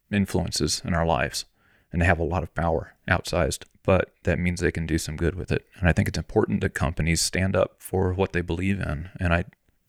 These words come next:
like, if you're buying a bike from me, you're buying a bike from a, a person, and you're buying it because, for a lot of reasons, but you're also buying it because of that person and what, what they believe in and what they stand for.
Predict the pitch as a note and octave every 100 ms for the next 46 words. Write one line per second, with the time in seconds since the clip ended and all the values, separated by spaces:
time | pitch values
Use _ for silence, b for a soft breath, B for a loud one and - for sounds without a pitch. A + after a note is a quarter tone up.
0 | - F#2+ - E2 F#2 G#2 A2 G2 G2 A#2
1 | A#2 G2+ F2+ F2 F#2+ G2 F#2+ - F2+ F2
2 | - F2 D#2+ _ _ _ _ _ _ -
3 | - - G3+ - - - - - F2 E2
4 | F2 F#2+ - - - E2+ D#2+ - - _
5 | _ _ _ - F#2 F#2+ G2 F#2+ A2 F2
6 | D#2 E2 F2 F2+ F2+ F#2+ E2+ F2+ E2+ D#2+
7 | - G2 - E2 D2+ F#2 - - D2 -
8 | - F#2+ - - - E2 F#2 - - -
9 | - F2+ C#2 - E2+ F2 F2+ D#2+ F2 E2
10 | D#2 E2 - E2+ - - F#2+